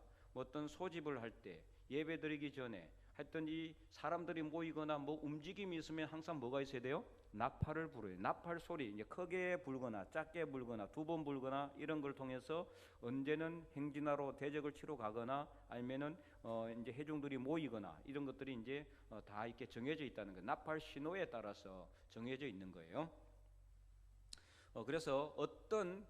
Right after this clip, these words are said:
때든지 나팔을 불면은 하나님께서 그 소리를 듣고 어떻게 한다 그랬어요? 백성들을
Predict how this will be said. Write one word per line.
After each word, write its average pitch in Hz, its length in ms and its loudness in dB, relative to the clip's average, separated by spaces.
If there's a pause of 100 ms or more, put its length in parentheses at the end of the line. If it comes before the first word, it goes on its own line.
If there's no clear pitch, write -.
(100)
때든지 165 400 2
나팔을 151 520 2
불면은 131 600 0 (280)
하나님께서 170 880 2
그 147 180 4
소리를 175 440 0
듣고 156 300 0
어떻게 160 260 -2
한다 165 180 4
그랬어요? 151 480 6 (260)
백성들을 160 840 6